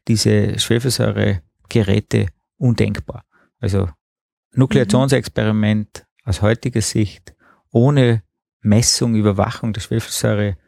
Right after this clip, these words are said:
Speaker 1: <laughs> ist undenkbar.
Speaker 2: Ach so,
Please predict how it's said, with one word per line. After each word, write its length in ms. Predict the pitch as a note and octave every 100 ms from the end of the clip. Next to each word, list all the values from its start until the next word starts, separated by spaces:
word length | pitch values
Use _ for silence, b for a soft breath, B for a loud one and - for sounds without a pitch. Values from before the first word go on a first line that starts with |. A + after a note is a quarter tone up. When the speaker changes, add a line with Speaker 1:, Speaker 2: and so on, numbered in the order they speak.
| _ _ _ _ _ -
Speaker 1:
<laughs> 300 | - B2 G2+ B B
ist 120 | G#2
undenkbar. 580 | A2 G2 F#2+ F2+ - A2+ _ _ _ -
Speaker 2:
Ach 120 | A3
so, 420 | D#4 D4 F#3